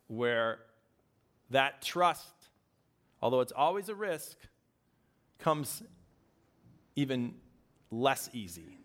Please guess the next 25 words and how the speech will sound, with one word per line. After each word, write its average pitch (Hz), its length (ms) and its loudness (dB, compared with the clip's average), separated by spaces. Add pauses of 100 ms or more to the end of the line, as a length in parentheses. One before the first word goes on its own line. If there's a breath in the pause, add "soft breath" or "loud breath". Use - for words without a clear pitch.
(1300 soft breath)
I 135 60 0
don't 131 80 2
know 131 80 2
if 123 100 0
I 131 40 0
used 123 340 -4
proper 135 380 2
English 131 460 -8
to 139 80 -10
say 127 200 -2
that. 135 360 -2 (220)
Came 135 180 -4
out 127 140 2
kinda 131 200 0
weird. 123 320 -2 (420 soft breath)
What 165 100 2
I'm 185 100 4
saying 190 300 -2
is, 170 220 -2
like, 151 280 -2 (1080)
sometimes 175 460 2
it's - 140 -8
not 120 180 -2
that 107 140 -2
easy. 95 360 -12